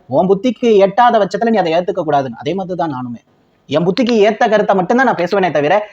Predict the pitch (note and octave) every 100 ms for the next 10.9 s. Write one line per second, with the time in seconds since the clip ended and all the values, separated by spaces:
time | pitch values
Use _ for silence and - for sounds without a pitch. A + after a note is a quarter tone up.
0 | - B2+ F3 F3+ F#3+ F3+ D3+ D#3 D#3+ D#3
1 | F#3+ D#3 F#3 E3+ F3 G#3 E3+ A#2+ - _
2 | _ _ _ _ _ - D3+ C#3+ A2+ E3
3 | G3 G3 G3 D#3 G3+ C#3 C3 A#2 - -
4 | A#2 D#3+ G#3+ F3 C#3 - D3+ G3 G3+ -
5 | C#3 A#2+ C3 - D#3 G3 A#3+ E3+ E3 E3
6 | G3 - C#3 C#3+ F3 G#3+ G#3 G3 E3+ E3+
7 | D3 E3+ - - C4+ A3+ C3+ - _ _
8 | - E3+ - - _ - F#3 C#4+ C#4+ A#3+
9 | F#3+ E3 C3+ C3+ C#3+ D3 C3 B2+ A2 G2+
10 | _ - D3+ F#3 E3+ D#3 F#3+ D3